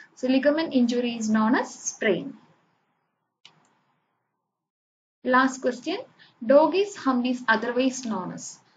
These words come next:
Options are kyphosis, scoliosis, lordosis, and tennis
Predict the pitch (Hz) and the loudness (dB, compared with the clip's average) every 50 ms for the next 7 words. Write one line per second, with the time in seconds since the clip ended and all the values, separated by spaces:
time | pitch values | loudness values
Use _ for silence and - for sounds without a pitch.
0 | _ _ - 214 214 214 - - 254 233 - - 233 214 214 - - 220 214 220 | _ _ -2 -2 0 0 0 0 -2 -2 -2 -2 -2 -4 -4 -4 -4 -2 -2 -2
1 | 220 - 233 233 226 - 349 415 - - - _ _ _ _ - - - 226 220 | -2 -4 -8 -10 -4 -2 0 -2 -2 -2 -8 _ _ _ _ -20 -10 -4 0 0
2 | 220 220 226 226 226 220 220 - - 403 403 - - - - 208 208 208 214 220 | 0 0 0 -2 -2 -4 -2 0 0 0 0 -2 -8 -14 -6 -2 0 0 2 2
3 | 214 214 214 214 214 - 330 381 381 - - - 208 202 202 - 214 214 208 208 | 2 2 0 -2 -2 0 0 0 -2 -2 -8 -8 -8 -6 -6 -4 -4 -4 -4 -4
4 | 220 226 - | -6 -8 -10